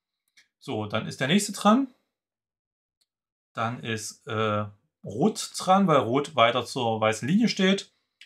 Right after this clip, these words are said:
Pferd fünfzehn würde auch über die Kurve hinwegfahren. Das heißt, wir stellen Rot an die zwei. Auch an die zwei und dann muss er halt hier außen stehen. Und dann haben wir noch Grün.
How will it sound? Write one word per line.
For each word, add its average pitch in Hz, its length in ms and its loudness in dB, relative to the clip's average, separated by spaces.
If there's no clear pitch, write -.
Pferd 113 240 -2
fünfzehn 185 600 2
würde 113 180 0
auch 190 460 2
über 196 160 0
die 196 40 0
Kurve 196 260 0
hinwegfahren. 190 720 2
Das - 160 -14
heißt, 120 440 -2
wir 131 120 -8
stellen 113 500 -4
Rot 107 260 -6
an 123 140 -2
die 160 120 -8
zwei. 165 480 0
Auch 156 160 -6
an 117 80 -2
die 104 80 -4
zwei 104 360 -2
und 170 80 -2
dann 113 100 0
muss 113 120 -4
er 123 80 -4
halt 139 160 0
hier 175 120 -4
außen 107 220 -2
stehen. - 380 -14
Und 165 140 -4
dann 180 100 2
haben 139 80 2
wir 143 80 2
noch 117 160 0
Grün. 277 340 4